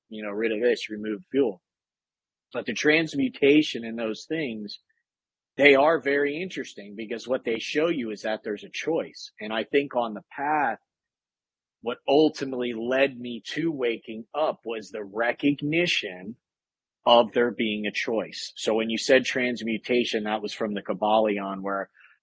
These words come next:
I was, uh, you know, studying a lot of that. And that's what it does. And you're right. It's like there's rabbit hole after rabbit hole. You know, I met a guy who was a, um, like a Native American, um,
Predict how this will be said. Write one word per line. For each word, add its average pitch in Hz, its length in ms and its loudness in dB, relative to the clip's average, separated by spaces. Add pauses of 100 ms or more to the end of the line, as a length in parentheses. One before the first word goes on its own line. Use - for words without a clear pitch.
(340)
I 110 160 0
was, 101 320 -4 (260)
uh, 98 520 2
you 95 180 -2
know, 98 100 -4
studying 131 640 6
a 101 80 -4
lot 98 260 -2
of 98 140 -8
that. 95 300 -4 (220)
And 131 120 -4
that's 135 200 4
what 135 100 2
it 113 100 -2
does. 151 260 6
And 107 100 -8
you're 110 160 -4
right. 113 420 -4
It's 98 260 -12
like 104 180 -4
there's 107 220 -10
rabbit 110 380 0
hole 117 240 -2
after 110 300 -2
rabbit 110 520 -4
hole. 95 240 -16
You 101 140 -18
know, 104 140 -6
I 107 120 -4
met 110 260 -4
a 113 60 0
guy 107 540 -2
who 107 180 -6
was 104 300 -6
a, 101 340 -4 (500)
um, 101 240 0
like 101 200 -4
a 107 60 0
Native 107 360 2
American, 104 960 -2 (140)
um, 95 580 -6